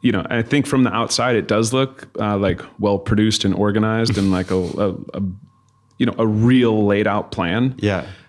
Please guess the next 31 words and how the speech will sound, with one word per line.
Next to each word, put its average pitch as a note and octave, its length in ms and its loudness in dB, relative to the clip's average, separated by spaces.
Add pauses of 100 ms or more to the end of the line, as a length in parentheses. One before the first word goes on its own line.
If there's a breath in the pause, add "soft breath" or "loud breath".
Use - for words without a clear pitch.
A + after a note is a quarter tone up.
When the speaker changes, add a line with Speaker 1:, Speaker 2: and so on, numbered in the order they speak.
(120)
Speaker 1:
But, G#2+ 360 -2 (180)
and G#2 160 2
so B2 180 0
much A2+ 240 2
of G#2 60 2
what G#2+ 180 2
we've G2+ 260 0
done G#2+ 300 0
has F#2 200 -2
just - 260 -4
been, F#2+ 400 0 (300)
like, F#2 340 -2 (220)
shooting G#2+ 320 2
from G2+ 180 0
the G2 80 2
hip G#2 380 0 (240)
and G#2 160 2
Speaker 2:
Right. G2 380 -2 (200 loud breath)
Following A2 240 0
opportunity. A2+ 400 0
Speaker 1:
and, A2+ 140 2
like, G#2+ 180 2
"All B2 80 0
right, C#3 180 2
I'm A2+ 120 2
not A2+ 160 0
gonna G#2 160 0
wait G2 300 0
for A#2 140 -2
this G#2 200 0
film G#2+ 600 0